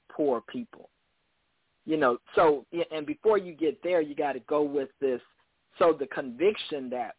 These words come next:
poverty is the result of one's own inadequacies, you know, and, and extra, and it's tied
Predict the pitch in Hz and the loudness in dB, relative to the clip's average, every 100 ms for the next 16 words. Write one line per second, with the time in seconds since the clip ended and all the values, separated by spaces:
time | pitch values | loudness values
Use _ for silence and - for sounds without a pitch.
0 | - - 208 233 190 135 107 95 - 131 | -16 -2 2 2 2 -4 -6 -12 -8 -6
1 | 120 127 120 113 107 147 139 - 120 110 | -6 -10 -10 -12 -4 -2 -2 -6 -10 -10
2 | 120 143 143 127 113 - 147 156 151 135 | -6 -4 -4 -6 -12 -6 -2 -2 -2 -4
3 | 123 113 - 131 117 131 147 131 - 104 | -8 -10 -12 -10 -6 -2 -2 -2 -6 -8
4 | - 87 67 - _ _ _ _ _ _ | -8 -12 -12 -18 _ _ _ _ _ _
5 | - 160 135 120 117 120 123 139 139 147 | -2 2 4 4 2 -6 -6 -4 0 -2
6 | - - - - - - 262 - 214 - | -2 -12 -14 -20 -18 -6 -2 -2 -6 -10
7 | - 185 175 160 135 | -2 0 0 0 -4